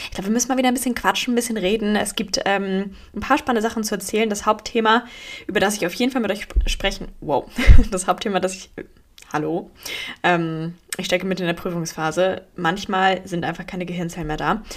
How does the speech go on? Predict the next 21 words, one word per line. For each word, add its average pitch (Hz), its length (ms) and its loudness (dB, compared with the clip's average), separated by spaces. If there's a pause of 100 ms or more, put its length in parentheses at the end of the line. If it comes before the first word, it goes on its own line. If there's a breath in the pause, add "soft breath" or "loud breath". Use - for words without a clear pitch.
(400 loud breath)
Auf - 120 -14
jeden 220 140 4
Fall, 190 280 -2 (100)
das 175 200 -4
Hauptthema, 190 720 -2
über 165 180 -2
das 165 160 -4
ich 143 100 -8
auf 160 100 -8
jeden 165 200 -2
Fall 175 80 -6
mit 151 100 -6
euch 156 80 -8
sprechen 165 340 -10
wollte, 147 240 -4
ist, - 360 -4
äh, 151 140 -6
Pille - 280 -2
absetzen 170 520 -4
und 160 280 -8
Spirale. 151 560 -2